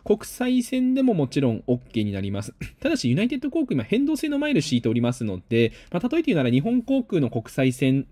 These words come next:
であったり国内線と同じような形で、下限のマイルは決められてるけども、上限があんまり決められて、まあ、決められてないって言ったら語弊ありますけども、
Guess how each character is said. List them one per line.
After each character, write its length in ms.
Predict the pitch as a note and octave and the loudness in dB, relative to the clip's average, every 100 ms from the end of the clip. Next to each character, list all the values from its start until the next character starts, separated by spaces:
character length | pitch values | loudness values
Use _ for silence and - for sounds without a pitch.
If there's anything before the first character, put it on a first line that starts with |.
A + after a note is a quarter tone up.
| - | -6
で 120 | B2+ | 2
あ 40 | C3+ | 2
っ 20 | |
た 60 | A2 | 0
り 60 | |
国 220 | A2 - A#2 | -10 -2 0
内 140 | A#2 | 2
線 100 | A#2 | 0
と 160 | A2 A2+ | -2 0
同 80 | |
じ 100 | A#2 | 0
よ 60 | B2+ | 0
う 40 | |
な 60 | A2 | -2
形 360 | G2 F#2+ - A2+ | -6 -12 -4 2
で、 180 | A#2 - - - | 2 0 -20 -4
下 140 | D#4 | 4
限 200 | C4+ D4+ | 6 6
の 100 | D4+ | 2
マ 120 | D4+ D#4+ | 0 0
イ 60 | |
ル 80 | A3 | 2
は 80 | B2+ | 0
決 140 | - | 2
め 80 | C3 | 2
ら 100 | C#3 | 4
れ 100 | C#3 | 0
て 120 | C#3+ | 2
る 80 | C#3 | 0
け 80 | A#2+ | 0
ど 80 | A2+ | 0
も、 80 | |
上 180 | A2+ F#3 | 2 0
限 200 | A3 B3+ | 2 2
が 100 | C#3+ | 0
あ 20 | |
ん 80 | G#2 | 0
ま 80 | G#2+ | -2
り 80 | A2 | -2
決 80 | A#2 | -2
め 80 | |
ら 80 | A2+ | 0
れ 80 | A2+ | -2
て、 180 | A2 G#2+ | -6 -8
ま 100 | G2+ | -10
あ、 20 | |
決 120 | F#2+ B2+ | -4 -2
め 100 | F3+ | -2
ら 80 | |
れ 100 | G#3+ | -4
て 80 | A3+ | -4
な 100 | C4+ | -4
い 20 | |
っ 40 | C#4+ | -4
て 40 | |
言 0 | |
っ 20 | |
た 60 | - | -2
ら 60 | G#2+ | -2
語 80 | G#2+ | 0
弊 160 | G#2+ | 0
あ 40 | G#2 | 0
り 60 | |
ま 100 | G#2 | -2
す 120 | G#2+ | -4
け 100 | G#2 | -4
ど 80 | F#2+ | -4
も、 180 | G#2+ A#2 | -2 -2